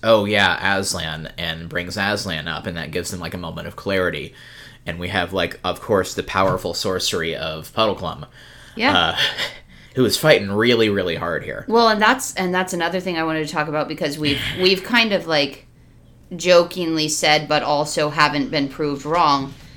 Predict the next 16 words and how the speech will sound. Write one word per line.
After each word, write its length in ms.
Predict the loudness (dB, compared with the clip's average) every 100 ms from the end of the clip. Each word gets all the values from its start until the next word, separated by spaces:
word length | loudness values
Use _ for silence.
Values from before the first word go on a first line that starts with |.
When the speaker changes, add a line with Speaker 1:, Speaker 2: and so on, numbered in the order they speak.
| -6
Speaker 2:
that 240 | 4 4 4
Speaker 1:
Uh-huh. 120 | 4
Speaker 2:
Puddleglum 640 | 4 4 2 2 2 -2 -4
is 340 | 2 4 4 2
magical 680 | 2 2 2 -4 -2 0 0
and 140 | 0
that 140 | -2 -4
he 380 | -4 -6 0 0
is 240 | 0 -2 -4
em-, 320 | -4 -4 -6
em-, 280 | -6 -6 -8 -14 -8
enforcing 1080 | -6 -4 -6 -10 -4 -2 -2 -2 -2 -2 -2
some 280 | -4 -6 -4
kind 260 | -2 -2
of 140 | -2 -2
magical 920 | 0 0 -2 -6 -4 -4 -4 -6